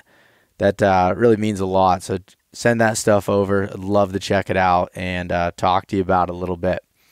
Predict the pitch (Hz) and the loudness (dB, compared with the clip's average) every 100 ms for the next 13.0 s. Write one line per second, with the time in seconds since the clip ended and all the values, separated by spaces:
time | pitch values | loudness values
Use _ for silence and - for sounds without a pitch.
0 | _ - - - - - - - _ - | _ -20 -20 -20 -20 -20 -20 -20 _ 2
1 | 117 165 165 147 139 - 123 120 120 117 | 4 6 6 4 2 0 2 4 4 2
2 | 120 123 120 120 110 117 123 120 117 113 | 0 0 0 2 2 2 2 4 2 4
3 | 113 107 104 104 110 - - 113 104 107 | 2 0 0 2 0 -2 -2 2 2 0
4 | - 139 135 123 117 120 113 113 123 120 | -2 0 0 0 0 2 2 0 0 0
5 | 123 - 123 131 139 110 98 98 - - | 0 -2 0 2 2 0 0 -4 -10 -8
6 | 120 127 - 117 104 107 135 - - 107 | -4 -4 -4 -2 2 2 2 -2 -10 -6
7 | 107 107 104 - 107 120 135 139 104 107 | -4 -4 -6 -4 -2 -2 -4 -6 -2 -2
8 | 110 104 98 - - - - - - - | -2 -8 -14 -18 -20 -20 -20 -20 -20 -20
9 | _ _ _ _ _ _ _ _ _ _ | _ _ _ _ _ _ _ _ _ _
10 | _ _ _ _ _ _ _ _ _ _ | _ _ _ _ _ _ _ _ _ _
11 | _ _ _ _ _ _ _ - - _ | _ _ _ _ _ _ _ -20 -20 _
12 | - 127 170 139 120 123 117 117 143 160 | 0 4 4 4 2 2 4 4 2 0